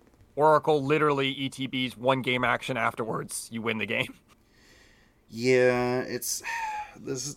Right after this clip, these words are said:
Speaker 2: so,
Speaker 1: Uh,
Speaker 2: like,
Speaker 1: and, like,
Speaker 2: yeah.
Speaker 1: I don't like it at any level. Like, people have been saying, like, "Oh, it's a, it's a fun win condition in my, in my Merfolk deck." I'm like, "I don't care. If you're playing a game and you draw your deck and your friend has a Path to Exile in their hand and they lose the game with that Path to Exile in the problem, I have a problem."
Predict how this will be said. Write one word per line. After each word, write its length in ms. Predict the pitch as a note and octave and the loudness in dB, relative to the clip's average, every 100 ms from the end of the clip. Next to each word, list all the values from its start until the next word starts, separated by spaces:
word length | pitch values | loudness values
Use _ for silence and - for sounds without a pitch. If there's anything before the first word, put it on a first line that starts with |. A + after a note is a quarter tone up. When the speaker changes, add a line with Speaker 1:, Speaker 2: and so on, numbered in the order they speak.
| _ | _
Speaker 2:
so, 180 | - E3 | 2 4
Speaker 1:
Uh, 60 | D#3 | 4
Speaker 2:
like, 120 | C#3+ | 0
Speaker 1:
and, 120 | F3+ F#3+ | 2 2
like, 160 | F#3+ | 2
Speaker 2:
yeah. 220 | - - - | -2 -6 0
Speaker 1:
I 120 | A#3 | 4
don't 140 | D#4 | 6
like 160 | B3+ A3 | 4 4
it 80 | F3+ | 4
at 100 | D#3+ | 4
any 180 | G3 | 4
level. 280 | E3 B2+ A2 | 4 4 2
Like, 160 | A2+ C3+ | -4 -6
people 180 | G#3 G3+ | -4 -4
have 60 | |
been 80 | F#3 | -2
saying, 120 | G3 | -2
like, 160 | F3+ - | -2 2
"Oh, 200 | C#4 B3+ | 4 6
it's 120 | A#3 | 4
a, 140 | A3 A3 | 0 0
it's 120 | G#3+ | 0
a 40 | |
fun 300 | - A#3 A#3+ | 2 2 4
win 220 | G#3+ A3+ | 0 0
condition 460 | A3 G#3 G#3 G#3 G3 | -4 -2 -2 -2 -4
in 120 | F#3 | 0
my, 200 | F#3 F3+ | 2 4
in 280 | F3 E3+ F3+ | 2 -2 -2
my 160 | F3+ F3+ | 0 4
Merfolk 460 | A#3 B3+ G3 D3+ | 2 4 4 4
deck." 320 | D3 A2 - _ _ _ | 0 -2 -8 _ _ _
I'm 100 | C#3+ | 2
like, 200 | D#3 D3+ B2+ | 2 2 0
"I 180 | E3 | 0
don't 280 | F#3 G#3+ G#3+ | 4 4 4
care. 380 | G3+ A#3+ F3+ G#2 _ _ _ _ | 2 2 2 0 _ _ _ _
If 160 | F3+ D#3 | -4 -2
you're 180 | B3 | -4
playing 360 | B3+ B3 A3+ A3 | 0 0 0 0
a 80 | G3+ | -2
game 480 | G#3+ G#3+ F3 D#3+ D3 _ _ - D#3 | -2 -2 -4 -6 -14 _ _ -12 -8
and 120 | E3+ | -4
you 80 | G3+ | -4
draw 300 | G3 G#3 G#3 | 2 4 6
your 160 | F#3+ | 2
deck 400 | D#3 F#3+ D3 - _ _ | 4 4 4 0 _ _
and 140 | D3+ D#3 | -8 2
your 160 | G#3+ | 2
friend 340 | - A3 A3+ A3 | 4 4 4 2
has 120 | F#3 | -2
a 60 | D3 | 0
Path 340 | E3+ F#3 F#3+ | 2 4 2
to 140 | - E3 | 0 0
Exile 480 | F#3 G3 G3 G3 | 0 4 4 6
in 140 | E3+ D#3 | 2 2
their 180 | F3+ E3 | 2 2
hand 300 | F3 F#3 D#3+ | 0 -2 -2
and 100 | D3 | -2
they 120 | F3 | -2
lose 260 | F3 F#3 | -2 -2
the 100 | E3 | -4
game 220 | D#3+ E3 F3 | -4 -2 0
with 100 | D3+ | 0
that 160 | E3 | 0
Path 300 | D3+ E3+ F3 | 2 2 2
to 120 | D#3+ | 0
Exile 380 | D#3 D#3+ F#3 F#3 | 0 2 4 4
in 60 | F#3 | 4
the 60 | |
problem, 280 | F#3 F#3+ G3+ - | 4 4 4 2
I 120 | F3 | 4
have 180 | F#3+ F3+ | 4 4
a 40 | |
problem." 440 | D3 F#3+ D3 A#2 | 4 4 4 0